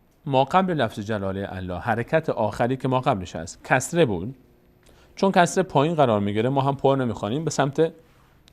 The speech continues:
صدا رو پایین تر میاریم. مثل این مثال برگردیم به تصویر با هم ببینیم. ما در این تصویر الان چی داریم؟ لفظ جلاله الله رو داریم که ما قبلش کسره است. اینجا نمیگیم بسم الله،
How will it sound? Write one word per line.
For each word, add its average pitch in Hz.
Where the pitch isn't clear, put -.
صدا 120
رو 131
پایین 131
تر 113
میاریم. 87
مثل 202
این 180
مثال 95
برگردیم 156
به 151
تصویر 127
با 131
هم 110
ببینیم. 123
ما 156
در 202
این 180
تصویر 127
الان 135
چی 185
داریم؟ 113
لفظ 135
جلاله 156
الله 143
رو 156
داریم 104
که 110
ما 104
قبلش 92
کسره 143
است. 80
اینجا 165
نمیگیم 160
بسم 131
الله، 113